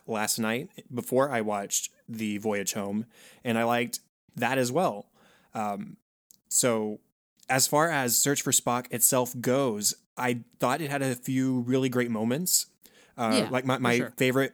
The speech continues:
Speaker 1: parts were probably Kirk's reaction to his son's death.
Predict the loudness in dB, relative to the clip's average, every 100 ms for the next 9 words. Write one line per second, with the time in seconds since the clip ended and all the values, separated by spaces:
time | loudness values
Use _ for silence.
0 | _ -4 0 2 2 2 0 2 2 2
1 | 0 0 0 -2 0 0 2 2 2 2
2 | 0 0 0 0 0 -2 -4 -8 -4 0
3 | 2 2 0 -2 -2 -6 -8